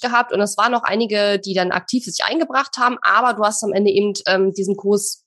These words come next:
nicht, nicht verkauft, also null Verkäufe sozusagen. Und ich finde, das ist so ein krasser, wie soll ich sagen, ähm, Punkt in einem, äh, in einem Online-Education-Business, den vielleicht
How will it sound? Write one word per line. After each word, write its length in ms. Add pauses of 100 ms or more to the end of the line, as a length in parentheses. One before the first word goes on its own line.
nicht, 360
nicht 240
verkauft, 380
also 160
null 320
Verkäufe 560
sozusagen. 520 (520)
Und 200
ich 240
finde, 300
das 160
ist 200
so 100
ein 340
krasser, 640
wie 60
soll 140
ich 60
sagen, 380
ähm, 480
Punkt 540 (320)
in 140
einem, 440
äh, 200
in 100
einem 200
Online-Education-Business, 1500
den 320
vielleicht 340